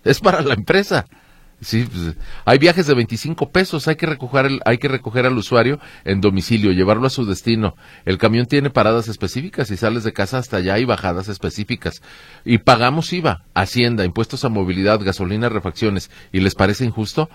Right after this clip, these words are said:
No es a fuerzas, tomen taxi. No se enoje, señor Hernández, no estamos, eh, criticando. A ver, puntualicemos sobre todo para que la comunicación sea clara y no se genere una pole-, una polémica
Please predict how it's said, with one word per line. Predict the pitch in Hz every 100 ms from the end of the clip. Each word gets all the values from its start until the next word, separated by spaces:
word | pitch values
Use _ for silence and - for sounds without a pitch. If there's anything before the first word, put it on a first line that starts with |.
| - -
No | 92 107
es | 143
a |
fuerzas, | 117 131 117 92
tomen | - 110 123
taxi. | 120 101 - - - -
No | 87
se | 131
enoje, | 123 123 165
señor | 117 95 113
Hernández, | 117 131 165 180 - - - _ -
no | 95
estamos, | 104 120 117 123 120
eh, | 104 87 80
criticando. | 92 82 98 110 110 120 131 - - -
A | - 110
ver, | 101 - - _ _
puntualicemos | - 113 127 117 156 151 160
sobre | 135 107
todo | 131 127
para | 127 110
que | 98
la | 95
comunicación | 101 92 90 95 110 104
sea | 113
clara | - 117 143 165 - -
y | 104
no | 107
se | 127
genere | 110 101 101 107
una | 107 104
pole-, | 104 101 101
una | 104 107
polémica | 117 107 90 95 117